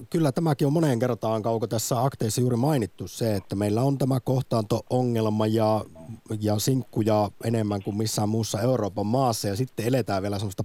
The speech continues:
pikaromanssien Tinder-kulttuurin aikaa, niin ihmiset, se vakiintuminen, se venähtää ja venähtää, ja näin lykkääntyy myös se lapsen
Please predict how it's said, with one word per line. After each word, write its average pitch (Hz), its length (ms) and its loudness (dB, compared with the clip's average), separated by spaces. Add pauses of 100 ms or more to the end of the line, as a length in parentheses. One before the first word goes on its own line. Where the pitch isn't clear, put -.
pikaromanssien 107 880 0 (520)
Tinder-kulttuurin 123 840 0 (120)
aikaa, 120 560 2
niin 107 280 -2 (460)
ihmiset, 127 640 -2 (1120)
se 127 220 0
vakiintuminen, 117 1000 2 (260)
se 117 200 -2
venähtää 127 440 2
ja 110 100 2
venähtää, 107 560 0
ja 104 100 0
näin 110 180 2
lykkääntyy 110 520 -2
myös 113 260 -2
se 120 60 -6
lapsen 110 480 -4